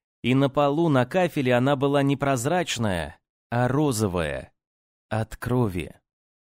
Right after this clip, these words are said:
Игорь не почувствовал, как подбежала Вика, как она силой оттолкнула его назад и сама посмотрела в ванную комнату. «В квартире чисто», подошел Жека и стал заглядывать через плечо Вики. «Что там?»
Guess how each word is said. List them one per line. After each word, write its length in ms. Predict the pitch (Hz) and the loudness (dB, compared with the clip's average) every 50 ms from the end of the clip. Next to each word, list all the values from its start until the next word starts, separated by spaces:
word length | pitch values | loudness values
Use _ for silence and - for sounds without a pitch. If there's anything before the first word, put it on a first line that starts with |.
| _ _ _ _ _ _ _ - | _ _ _ _ _ _ _ -8
Игорь 360 | 123 143 156 147 139 147 131 | -4 -4 -4 0 0 0 0
не 140 | 131 135 135 | 2 2 2
почувствовал, 800 | 120 139 135 123 - - 170 170 139 - - 131 117 120 120 113 | 2 2 0 0 0 0 -2 0 -2 0 0 0 2 4 2 2
как 240 | - 143 135 - - | 2 0 0 0 0
подбежала 600 | - 135 117 110 131 127 110 131 143 135 135 131 | -2 -2 0 2 0 0 2 2 2 2 2 2
Вика, 540 | 123 120 151 170 160 139 - 123 104 95 87 | 0 0 -2 -4 -4 -2 -2 -2 -2 -2 -2
как 220 | - 113 107 - | -2 -4 -2 0
она 240 | 143 135 139 139 135 | 0 0 2 0 0
силой 420 | - - - 175 185 165 160 151 | -2 -2 -2 -2 0 2 2 0
оттолкнула 840 | 139 - 143 147 131 - - 160 151 147 - 156 165 180 180 170 160 | 0 0 -2 -4 -2 0 2 2 2 2 2 0 2 2 4 4 4
его 280 | 143 139 135 143 151 | 2 2 2 2 2
назад 440 | 147 143 139 131 117 170 185 175 - | 2 2 2 2 2 2 2 2 0
и 60 | 170 | 0
сама 340 | 147 - 160 151 147 170 180 | 0 2 2 2 2 2 0
посмотрела 580 | - 175 156 - 151 147 - 156 165 151 143 135 | 0 0 -2 0 0 0 0 0 0 0 0 0
в 140 | 123 110 104 | 0 -2 0
ванную 400 | 123 131 127 127 127 127 123 - | 2 2 4 4 4 2 2 0
комнату. 680 | - 123 117 104 98 92 85 - 85 78 65 57 55 _ _ _ _ _ _ _ _ _ _ _ | 0 0 2 2 2 -2 -2 -4 -4 -6 -6 -8 -12 _ _ _ _ _ _ _ _ _ _ _
«В 380 | - - 85 90 98 101 98 185 | -18 -12 -6 -4 -2 -2 -2 -4
квартире 480 | - 120 131 131 120 - 160 160 156 131 | -2 -2 -2 -2 -2 -2 -2 -4 -2 -2
чисто», 540 | - 139 135 113 - - 90 82 69 - - _ _ _ _ _ - | 0 0 0 0 -2 -2 -2 -4 -4 -6 -12 _ _ _ _ _ -2
подошел 460 | 143 147 160 160 - - 160 147 139 | 0 2 2 2 0 0 0 0 0
Жека 280 | 123 165 202 185 - 165 | 2 0 -2 0 0 -2
и 60 | 147 | -2
стал 240 | - - 165 156 139 | 0 0 0 0 2
заглядывать 600 | 110 127 117 104 131 160 170 160 147 147 139 - | 2 0 -2 0 0 0 0 2 0 0 0 0
через 220 | 165 156 156 - | 0 -2 -2 -2
плечо 340 | - 123 123 110 - 123 113 | -2 -4 -2 -2 0 0 0
Вики. 480 | 98 101 95 82 - 82 73 - - _ _ _ _ _ _ _ _ | 0 0 -4 -4 -4 -6 -6 -6 -10 _ _ _ _ _ _ _ _
«Что 420 | - - - - - 139 151 151 139 | -12 -12 -10 -4 0 2 4 4 4
там?» 380 | - 113 90 80 76 73 - | 4 2 2 0 -2 -4 -12